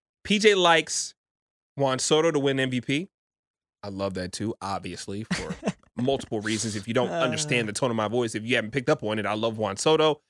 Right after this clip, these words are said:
Speaker 1: The narrative writes itself. He's not done robbing the Nationals.
Speaker 2: No,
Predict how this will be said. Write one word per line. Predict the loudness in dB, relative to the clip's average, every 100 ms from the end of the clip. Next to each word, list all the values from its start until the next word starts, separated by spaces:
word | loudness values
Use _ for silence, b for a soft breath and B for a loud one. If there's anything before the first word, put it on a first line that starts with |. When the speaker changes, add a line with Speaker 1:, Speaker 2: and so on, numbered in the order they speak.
| _ _ -2
Speaker 1:
The |
narrative | 4 4 4
writes | 2 0
itself. | -2 2 4 4 2 _ _ _ _ _ _ -6
He's | 0
not | 2 2 2
done | 2 2 2 -4 _ _ _ _ _ _ _ _ _ _ _ _ _ _ _ _ _ _ _ _ _ _ _
robbing | 0 4 4 4 -2 -6 _
the | -4
Nationals. | 0 0 0 -4 -8 -12 -4
Speaker 2:
No, | -2 -2